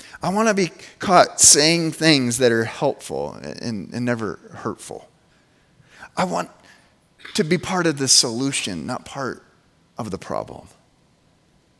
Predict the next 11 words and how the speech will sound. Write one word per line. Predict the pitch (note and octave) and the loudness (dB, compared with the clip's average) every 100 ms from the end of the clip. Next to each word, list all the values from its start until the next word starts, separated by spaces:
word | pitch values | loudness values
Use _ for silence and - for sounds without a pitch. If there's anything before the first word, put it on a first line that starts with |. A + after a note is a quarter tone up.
| _ _ _ _ _ _ | _ _ _ _ _ _
I | - E3 | -6 -2
want | F#3 | -2
to | |
believe | C#3+ B2+ C3+ C3+ | 0 2 2 0
the | C3 | -2
best | A2 - C3 C3 A#2 - - - - _ _ _ - | -4 0 0 0 -4 -6 -6 -8 -18 _ _ _ 0
rather | C3 C#3 B2 | 2 4 2
than | A#2+ G#2+ | 0 -4
assuming | - - B2+ F#2 D#2+ C2 B2 _ _ _ _ _ | -4 -4 -4 -6 -6 -10 -16 _ _ _ _ _
the | G2+ | -8
worst. | E2 C2 - - - | -8 -10 -14 -16 -16